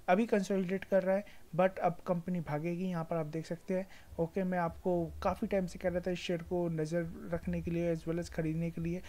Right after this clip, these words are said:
हर बार ये नीचे आया है तो मैंने आपको बताया buy on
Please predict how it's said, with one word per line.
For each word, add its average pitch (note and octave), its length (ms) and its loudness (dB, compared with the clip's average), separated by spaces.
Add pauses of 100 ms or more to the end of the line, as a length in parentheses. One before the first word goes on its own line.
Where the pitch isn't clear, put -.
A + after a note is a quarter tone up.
(240)
हर F#3 120 6
बार G3 200 6
ये G3+ 160 4
नीचे F#3+ 300 2
आया F#3 200 4
है F#3+ 80 4
तो F#3+ 140 -6
मैंने F3+ 180 -2
आपको E3 200 -6
बताया E3 380 -2
buy E3+ 160 -2
on E3+ 140 -2